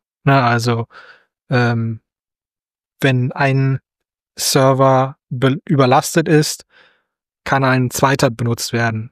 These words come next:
und, oder ein dritter. O-, ne, und das,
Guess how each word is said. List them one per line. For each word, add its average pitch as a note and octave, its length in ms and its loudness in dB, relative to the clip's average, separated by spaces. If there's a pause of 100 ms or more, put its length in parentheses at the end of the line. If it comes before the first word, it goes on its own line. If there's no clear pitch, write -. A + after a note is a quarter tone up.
(160)
und, B2 300 -8
oder C3+ 220 -2
ein A#2 140 -4
dritter. A#2+ 440 -2 (680)
O-, G#3 280 -8 (180)
ne, C#3+ 320 0 (160)
und B2+ 220 0
das, B2 200 -2